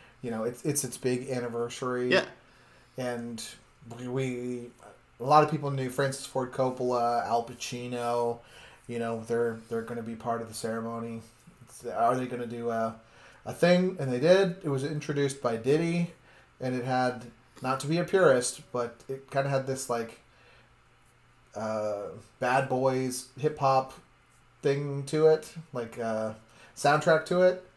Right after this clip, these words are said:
Speaker 1: And Pacino didn't speak. De Niro, who was not in The Godfather,
Speaker 2: <laughs>
Speaker 1: uh, a big celebrity, also didn't speak. <laughs> It was not exactly a, uh,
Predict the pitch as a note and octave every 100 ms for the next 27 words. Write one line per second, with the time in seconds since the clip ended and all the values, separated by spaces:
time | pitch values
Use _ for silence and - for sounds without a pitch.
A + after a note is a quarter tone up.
0 | _ - - - C3 C3 B2+ A#2+ A#2 A2+
1 | A2 - - C3 B2 B2+ A#2 C3 C3 -
2 | - - _ - C#3 - G3+ F3+ E3 E3+
3 | - - D#3 D#3+ - C#3+ C3+ C3+ D#3+ F3
4 | E3+ E3 D3 C3+ A#2+ B2+ C#3 D3+ - D#3
5 | D#3+ D3+ D#3 E3 E3 E3+ E3 F3+ F3 -
6 | - - - - - - C3+ C3 B2+ B2
7 | A#2 - - - C#3 E3 D#3+ D#3 D3 D3
8 | D3+ D3+ C3 C3+ C#3+ D3+ C#3+ C#3+ D#3 -
9 | E3+ F3+ F3+ - - - - - - -
10 | - - - - - _ _ - C3 -
11 | - - - - - - - - _ -
12 | - - - - D3 E3+ E3 D3+ F3 G3
13 | F3 C#3 D3 D3+ D#3 D3+ C#3+ C#3 C3 B2+
14 | B2+ A#2+ A2+ A2+ A2